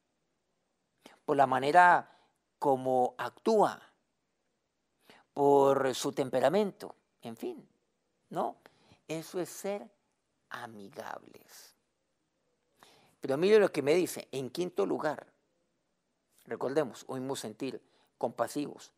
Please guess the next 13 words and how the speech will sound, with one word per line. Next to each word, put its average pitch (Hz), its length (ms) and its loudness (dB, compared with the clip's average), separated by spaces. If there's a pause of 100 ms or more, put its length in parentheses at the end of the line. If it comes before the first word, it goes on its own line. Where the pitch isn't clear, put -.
(120)
amándoos, 113 920 -4 (240)
dice 143 220 -8
fraternalmente, 117 920 -8 (280)
misericordiosos, 127 1160 -6 (280)
amigables. 120 800 2 (240)
Quinto, 151 420 -6 (280)
no 139 520 2
devolviendo 127 880 -4
mar-, 127 480 -2 (240)
mal 147 380 0 (380)
por 175 340 0 (200)
mal. 107 500 -14 (2500)
Nunca, 151 500 -10